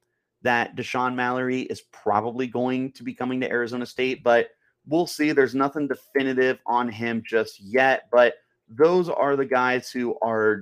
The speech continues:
departing from Arizona State. It's, it's guys that I feel like you understand why they left. Like, if, like, a Elijah Badger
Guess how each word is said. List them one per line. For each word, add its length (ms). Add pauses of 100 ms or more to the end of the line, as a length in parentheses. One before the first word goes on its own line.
(120)
departing 680
from 260
Arizona 400
State. 400 (2000)
It's, 500 (580)
it's 320
guys 520
that 480 (1080)
I 120
feel 400
like 380 (480)
you 280
understand 720
why 140
they 140
left. 400
Like, 240 (400)
if, 200
like, 220
a 180
Elijah 440
Badger 720